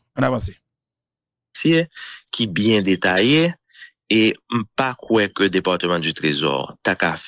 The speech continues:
Speaker 2: faire yon, yon déclaration comme ça si yon pas gain preuve pour yon t'a pour, si yon pas gain capacité pour prouver au-delà de tout doute raisonnable.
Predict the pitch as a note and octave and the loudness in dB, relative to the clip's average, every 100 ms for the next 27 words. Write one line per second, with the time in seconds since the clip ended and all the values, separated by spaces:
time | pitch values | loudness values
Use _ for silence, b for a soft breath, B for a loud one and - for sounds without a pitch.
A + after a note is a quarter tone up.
0 | - - D2+ - D#2+ E2+ - - D#2 D#2+ | -8 -2 -2 -2 -4 -4 -4 -6 -2 -2
1 | D2+ - - E2+ F2 E2 E2+ E2 D#2+ F2+ | 0 -4 0 0 0 0 -2 -2 -2 -2
2 | - F2 E2 D#2+ D2 D#2+ D2+ D#2+ F2 F#2 | 0 -2 0 -2 -2 -4 -4 -2 2 4
3 | F#2 - B B _ F#2 F2+ E2 D#2+ E2 | 2 -6 B B _ 0 2 0 -2 0
4 | E2+ - - - F2+ F#2+ E2+ F2 F#2 D#2+ | 0 0 -2 0 2 0 0 -2 0 -2
5 | D#2 - F2 E2+ D2+ C#2+ C#2+ E2+ E2 F2 | -2 -2 -2 -2 -2 -2 0 2 0 -2
6 | B B - F2+ E2+ E2+ D#2+ D#2 - D2+ | B B -2 2 2 2 0 -2 -2 -4
7 | C2+ D#2+ - D#2+ D2 D2 C2 B1+ | -2 -4 -2 -2 -2 -2 -2 -4